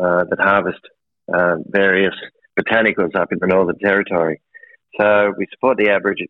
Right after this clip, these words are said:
Aboriginal communities. We're, we're trying to support more and more the, uh, the local beekeepers, uh, plus a percentage of sales goes to Simon Mulvaney down in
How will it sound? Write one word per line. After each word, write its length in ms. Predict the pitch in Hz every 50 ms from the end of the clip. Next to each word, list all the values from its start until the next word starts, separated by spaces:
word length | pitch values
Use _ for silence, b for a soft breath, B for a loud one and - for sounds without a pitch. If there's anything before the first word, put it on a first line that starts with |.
| _ - 92
Aboriginal 540 | 98 98 90 104 101 101 92 107 98 98 95
communities. 580 | - - - 98 101 98 101 101 104 98 98 - - _ _ _ _ _ _ _ _
We're, 300 | - 98 95 95 95 92 - _ _ _
we're 140 | - 110 -
trying 280 | - - 135 120 120 113
to 80 | 101 92
support 380 | - 98 95 - 104 101 101 101
more 160 | 104 107 104 95
and 80 | 95
more 200 | 98 95 98 98
the, 280 | - 104 95 92 92 95
uh, 220 | 90 90 90 90 - _ _ _ _ _
the 60 | 90
local 260 | 92 98 101 95 - 98
beekeepers, 680 | - 110 110 107 - - 110 104 101 - 104 98 95 - _ _ _ _ _ _ _ _ _ _
uh, 180 | 92 95 95 95 - _
plus 180 | - 107 95 92 -
a 140 | - _ -
percentage 340 | - - - 95 92 87 - -
of 80 | 92 - -
sales 260 | 98 92 92 90 87 - - -
goes 220 | 87 87 87 85 82 - - -
to 240 | 95 90 90 87 85 - _ _ _ _ _ _ _ _ -
Simon 360 | - 92 92 90 90 87 90 90
Mulvaney 460 | 87 87 87 85 92 92 95 95 90 -
down 200 | 92 92 90 87
in 300 | 87 87 85 82 82 -